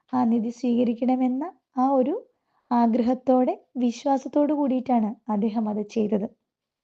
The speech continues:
കൃത്യമായി ആരും വിളിക്കാതെ തന്നെ സ്വാമി കൃഷ്ണന്റെ വീട്ടിൽ വരികയും പൂന്തോട്ടത്തിലിരുത്തിയപ്പോൾ സ്വാമി നേരെ അകത്തേക്ക് ചെന്ന് തനിക്കായി ഒരുക്കി വച്ചിരുന്ന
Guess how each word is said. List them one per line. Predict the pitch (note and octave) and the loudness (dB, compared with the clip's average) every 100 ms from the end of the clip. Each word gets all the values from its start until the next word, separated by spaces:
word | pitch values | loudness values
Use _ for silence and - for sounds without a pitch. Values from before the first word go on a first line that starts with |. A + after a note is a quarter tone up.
| _ _ _ _ | _ _ _ _
കൃത്യമായി | C4 B3 C#4 C4+ B3 A#3+ E4+ C5 _ _ _ - | 0 0 2 4 4 4 0 -6 _ _ _ -6
ആരും | A3+ A3 B3 | -2 -2 0
വിളിക്കാതെ | B3 A#3 A#3 C4+ C#4 | -2 -2 0 2 2
തന്നെ | C#4+ A#3+ G#3+ B3 - | 2 0 -2 -4 -12
സ്വാമി | - - G#3+ G#3+ | -14 -6 -4 -2
കൃഷ്ണന്റെ | A3 G3+ G#3+ G#3+ | -4 -6 -2 0
വീട്ടിൽ | G#3 G#3+ A3 | 0 0 0
വരികയും | A3 G#3 G#3 A3+ C4 A4+ _ _ _ _ _ _ - | 0 0 0 -2 -4 -8 _ _ _ _ _ _ 0
പൂന്തോട്ടത്തിലിരുത്തിയപ്പോൾ | C#4 C#4 C#4 A#3+ C4+ B3 A3 C4 B3+ - - - _ _ _ _ _ _ _ _ _ _ _ - | 2 4 2 0 -2 -2 0 0 0 -2 -10 -12 _ _ _ _ _ _ _ _ _ _ _ -16
സ്വാമി | - A#3+ A#3 | 0 2 4
നേരെ | A#3+ A#3 A#3+ C#4+ - _ | 2 2 2 0 -4 _
അകത്തേക്ക് | A3+ A3 A3 A3+ B3 | -4 -2 -2 -2 -2
ചെന്ന് | A3+ A#3+ A3 C#4+ - _ _ _ _ | 0 0 0 -2 -6 _ _ _ _
തനിക്കായി | B3+ B3 B3 D4 D4+ | 0 0 2 2 4
ഒരുക്കി | C#4+ B3 B3 F4 | 4 2 0 0
വച്ചിരുന്ന | D#4+ - C4 | 0 -2 -6